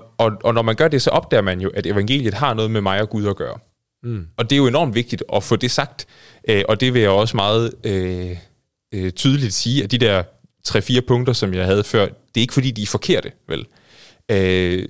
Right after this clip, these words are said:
Speaker 1: selvfølgelig så, øh, er Gud hellig, retfærdig og kærlig, og selvfølgelig så er jeg alt det andet end det, øh, og selvfølgelig løser Gud det problem, øh, og, og selvfølgelig skal jeg reagere på det,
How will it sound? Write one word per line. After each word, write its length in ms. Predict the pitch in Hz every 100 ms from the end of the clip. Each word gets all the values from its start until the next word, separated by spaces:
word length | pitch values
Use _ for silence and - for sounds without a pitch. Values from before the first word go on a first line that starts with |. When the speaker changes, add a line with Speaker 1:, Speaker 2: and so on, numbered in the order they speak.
| -
Speaker 1:
selvfølgelig 600 | - - 113 156 175 143 117
så, 240 | 135 117
øh, 420 | 110 - - 101 -
er 80 | 101
Gud 280 | 117 110
hellig, 260 | 107 107 110
retfærdig 480 | 95 - 98 92 92
og 60 | 90
kærlig, 420 | 104 95 98 92 _ _ _
og 80 | -
selvfølgelig 400 | - 143 156 147
så 260 | - 127 - -
er 60 | 107
jeg 320 | 110 101 113 -
alt 280 | - 127 117
det 60 | -
andet 380 | 98 113 107 -
end 160 | 95
det, 160 | 98 95 - _ - _ _ -
øh, 300 | 98 92 90 -
og 100 | -
selvfølgelig 360 | 120 147 156
løser 260 | 135 117 110
Gud 180 | 113 104
det 120 | 98
problem, 420 | - 104 78 117 _ _ _ _ _
øh, 460 | 104 95 90 87 85 - - - _ -
og, 260 | 95 95
og 60 | 92
selvfølgelig 340 | - - 135
skal 140 | 123 104
jeg 180 | 95 104
reagere 340 | 92 117 95
på 80 | 98
det, 200 | 95